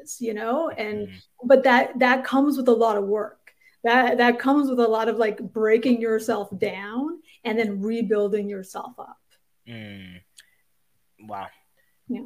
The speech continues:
Speaker 2: And then, so now with that, I'm gonna pivot a little bit.
Speaker 1: Mm-hmm.
Speaker 2: Um,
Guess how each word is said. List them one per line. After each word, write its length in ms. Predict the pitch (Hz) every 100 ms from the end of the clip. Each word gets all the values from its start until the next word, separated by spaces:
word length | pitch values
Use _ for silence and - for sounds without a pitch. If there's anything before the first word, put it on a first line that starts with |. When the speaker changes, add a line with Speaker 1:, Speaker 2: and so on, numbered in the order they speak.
| 240
Speaker 2:
And 140 | 170
then, 100 | 156
so 280 | 151 151 113
now 260 | 139 160 110
with 380 | 123 302 - -
that, 380 | 110 95 92 -
I'm 100 | 127
gonna 120 | 131
pivot 320 | - 143 123
a 20 | 107
little 260 | 104 110
bit. 340 | 92 92 92 - _ _ -
Speaker 1:
Mm-hmm. 260 | 214 208 113
Speaker 2:
Um, 260 | 110 107